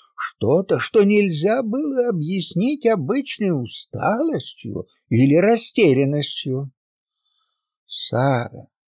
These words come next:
ты, ты наверняка просто устала. Может быть, тебе нужно немного отдохнуть?» Джанна старалась сохранить спокойствие,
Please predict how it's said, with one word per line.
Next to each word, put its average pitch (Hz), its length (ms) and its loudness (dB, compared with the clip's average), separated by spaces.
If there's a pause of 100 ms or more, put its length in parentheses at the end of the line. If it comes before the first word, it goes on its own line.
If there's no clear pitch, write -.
ты, 214 340 0 (500)
ты 196 160 2
наверняка 254 720 2
просто 277 500 -4
устала. 247 920 0 (1040)
Может 175 320 4
быть, 185 200 -2
тебе 247 240 2
нужно 254 300 2
немного 269 540 4
отдохнуть?» 269 800 0 (640)
Джанна 143 440 4
старалась 202 560 2
сохранить 233 540 2
спокойствие, 165 1000 0